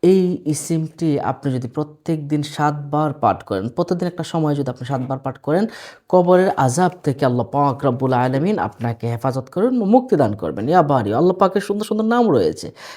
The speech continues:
এই নামগুলো কেউ যদি পাঠ করে, আল্লাহ সুবহানাহু ওয়া তাআলা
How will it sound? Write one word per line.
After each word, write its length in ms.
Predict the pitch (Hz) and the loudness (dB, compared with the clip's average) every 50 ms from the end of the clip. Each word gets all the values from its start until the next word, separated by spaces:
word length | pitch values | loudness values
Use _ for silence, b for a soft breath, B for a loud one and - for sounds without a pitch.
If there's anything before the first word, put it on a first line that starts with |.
| B B | B B
এই 140 | - 160 170 | 0 2 4
নামগুলো 440 | 185 202 226 226 220 214 226 226 220 | 4 4 4 6 6 6 6 6 6
কেউ 200 | 220 - 196 180 | 6 6 6 6
যদি 160 | 180 170 165 | 6 4 2
পাঠ 360 | 170 170 175 156 147 151 - | 4 4 4 4 4 4 0
করে, 280 | - - 170 165 185 - | -2 0 2 2 2 2
আল্লাহ 360 | - 156 156 151 147 147 - - | 2 2 4 4 4 4 2 -2
সুবহানাহু 800 | - - 143 123 127 - - 160 156 143 120 117 120 120 120 127 | -4 -2 -2 -2 -2 -2 0 0 0 0 0 -2 -2 -2 -2 -2
ওয়া 120 | 117 110 | -2 -4
তাআলা 400 | - - 123 127 127 151 185 | -4 -2 -2 -2 0 0 -2